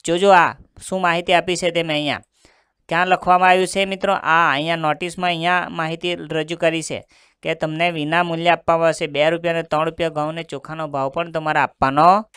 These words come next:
નથી. ઓકે, ચાલો હવે બીજી માહિતી લઈ લઈએ. કોણ છે ભાઈ આ માહિતી આપનારમાં? તો માનનીય મંત્રી શ્રી કુંવરજીભાઈ બાવળિયા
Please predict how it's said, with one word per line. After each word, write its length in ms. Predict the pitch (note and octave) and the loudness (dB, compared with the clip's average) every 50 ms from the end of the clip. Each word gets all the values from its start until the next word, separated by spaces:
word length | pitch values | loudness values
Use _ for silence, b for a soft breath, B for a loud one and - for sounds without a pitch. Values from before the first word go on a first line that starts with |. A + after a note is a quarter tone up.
| - | -2
નથી. 460 | G3 G#3+ A#3 A3 - - - G#2+ F#2 - _ - | 4 6 6 6 4 0 -8 -12 -12 -12 _ -6
ઓકે, 400 | C#3+ C#3+ - - A#3+ B3+ C4 C#4+ - _ b b b b b b b b b _ - | -6 -4 0 2 2 2 2 -2 -8 _ b b b b b b b b b _ 2
ચાલો 400 | - G3+ G3 F#3 D3+ A#2 G2 - _ _ _ _ _ _ _ _ _ _ _ _ _ _ _ | 4 6 6 6 4 0 -8 -12 _ _ _ _ _ _ _ _ _ _ _ _ _ _ _
હવે 180 | - D#3 E3+ F#3 | -2 0 0 0
બીજી 260 | F3+ E3 D#3+ D#3+ F#3 | 2 0 0 0 0
માહિતી 380 | G3 G3 F#3 F3+ F#3 F#3 G3 F#3 | 0 2 2 2 0 0 -2 0
લઈ 120 | F#3 F#3+ | 0 0
લઈએ. 140 | F#3+ G3 F#3+ | 2 2 0
કોણ 300 | F#3 - G3 F#3+ G#3 G3+ | 2 2 2 2 2 2
છે 180 | G3 - G#3 G#3 | 2 2 2 4
ભાઈ 200 | G3 G3 F#3+ F#3+ | 6 6 8 8
આ 300 | F#3+ F#3 F#3 F3+ F#3 F3 | 8 6 6 4 2 -2
માહિતી 420 | E3+ E3 D#3+ E3 F3 E3+ F3+ F3+ | -2 -2 -2 -2 -2 0 4 4
આપનારમાં? 680 | F3 E3+ E3+ - F3 E3+ F3 E3+ E3+ F3 E3+ F3 F3 - _ b b b b b b | 4 4 2 0 0 2 2 2 2 0 -2 -2 -2 -6 _ b b b b b b
તો 80 | - F3 | -6 -4
માનનીય 500 | E3 D#3+ D#3 E3 E3+ F#3 F#3+ F#3+ F#3+ F#3+ | -2 0 0 0 0 0 0 0 -2 0
મંત્રી 400 | F#3 F3 E3+ E3+ E3 F3+ F#3+ F#3 | 0 -2 -2 -2 0 0 0 0
શ્રી 160 | - - F#3+ | 0 -2 -4
કુંવરજીભાઈ 880 | F#3 - E3 D#3 D#3+ F3 F3+ F3+ F3 F3+ F#3 F#3 F3+ F3+ F3+ F#3 F3+ F#3 _ _ _ _ _ _ _ - | -2 -2 0 2 4 4 4 2 0 -2 2 4 4 6 4 4 0 -4 _ _ _ _ _ _ _ 4
બાવળિયા 540 | D3+ D3+ E3 F3 F3+ F#3 F#3 E3+ C3+ G#2+ | 6 8 10 10 8 8 8 6 4 2